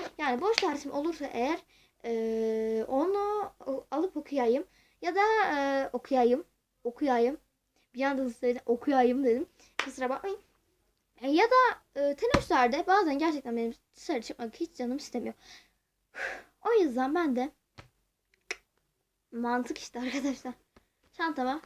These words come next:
koyuyorum bir tane. İlk öncelikle bir tane not defteriyle karşılaşıyoruz bu şekilde. Bu şekilde yani. Bu şekilde yani.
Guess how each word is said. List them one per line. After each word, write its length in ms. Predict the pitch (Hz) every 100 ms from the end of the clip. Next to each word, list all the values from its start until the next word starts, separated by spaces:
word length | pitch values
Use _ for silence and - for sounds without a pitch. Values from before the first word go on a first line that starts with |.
| -
koyuyorum 360 | 359 349 247
bir 60 | 220
tane. 340 | 240 220 226 - _ _ _ _ _
İlk 200 | - 440
öncelikle 340 | 453 415 370 370
bir 60 |
tane 240 | 370 381 359
not 200 | 339 -
defteriyle 460 | 339 - 339 311 269
karşılaşıyoruz 760 | 240 233 - 233 - 226 233
bu 60 | 294
şekilde. 500 | 262 240 214 226 277 _ _ _ _ _ _ _ _ _ _ _ _ _ _ _ _ _ _
Bu 40 |
şekilde 340 | - 427 254 233
yani. 540 | 247 226 220 233 262 -
Bu 120 | 294
şekilde 440 | 359 427 311 240 240
yani. 480 | 233 226 220 233